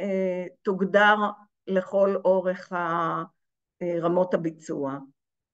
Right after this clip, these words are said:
אה, וכמובן שאנחנו צריכים להגדיר את הציפיות שלנו, אה, מכל אחת מרמות הביצוע, ולנסח אותם, כמו שאמרתי קודם, בפעלים התנהגותיים שהם ברורים ושהם חד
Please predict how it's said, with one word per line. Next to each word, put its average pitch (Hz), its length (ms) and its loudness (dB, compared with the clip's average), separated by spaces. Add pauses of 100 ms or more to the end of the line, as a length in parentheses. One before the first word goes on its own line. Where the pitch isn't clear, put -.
(1120)
אה, 185 520 2 (300)
וכמובן 214 880 0
שאנחנו 180 760 -6
צריכים 269 300 -4
להגדיר 220 380 0
את 269 100 -4
הציפיות 196 640 -4
שלנו, 190 880 -4 (440)
אה, 175 180 0
מכל 196 480 2
אחת 226 300 -2
מרמות 202 420 -2
הביצוע, 254 800 -4 (160)
ולנסח 170 560 -2
אותם, 196 240 -6
כמו 196 140 -6
שאמרתי 190 380 -6
קודם, 208 380 -2
בפעלים 175 460 -2
התנהגותיים 185 960 -6
שהם 165 300 -6
ברורים 170 500 -4
ושהם 165 400 -2
חד 160 180 -2